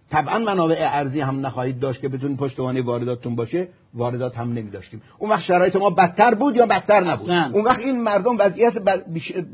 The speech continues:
Speaker 1: بدبختانه بیشتری پیدا می‌کردن یا نمی‌کردن؟ علاوه بر این که مدیریت دولت رو چرا غفلت می‌کنید؟ هشتاد درصد اقتصاد ایران مربوط به داخل کشوره.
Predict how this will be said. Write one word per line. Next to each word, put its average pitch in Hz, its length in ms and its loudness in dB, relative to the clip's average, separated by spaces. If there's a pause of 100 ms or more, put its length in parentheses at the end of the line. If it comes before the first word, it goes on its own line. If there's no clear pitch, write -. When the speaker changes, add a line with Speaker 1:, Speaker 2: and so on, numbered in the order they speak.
(300)
Speaker 1:
بدبختانه 175 640 0
بیشتری 185 380 0
پیدا 175 280 -2
می‌کردن 220 460 2
یا 180 80 -4
نمی‌کردن؟ 113 440 -6 (280)
علاوه 240 320 6
بر 226 120 6
این 214 180 -2
که 233 100 0
مدیریت 170 500 0
دولت 151 460 -2
رو 240 100 -4
چرا 254 220 -2
غفلت 190 400 -2
می‌کنید؟ 135 360 -8 (260)
هشتاد 226 600 4
درصد 240 380 4
اقتصاد 208 520 0
ایران 196 300 0
مربوط 185 340 2
به 190 80 -2
داخل 180 340 -2
کشوره. 131 480 -6